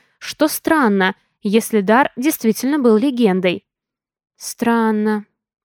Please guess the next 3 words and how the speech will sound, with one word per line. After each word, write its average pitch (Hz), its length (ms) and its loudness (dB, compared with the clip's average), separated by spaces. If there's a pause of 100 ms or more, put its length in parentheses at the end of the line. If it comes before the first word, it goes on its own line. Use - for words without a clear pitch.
(120)
проронила 208 580 0
задумчиво. 190 640 -4 (560)
«Согласен». 226 920 0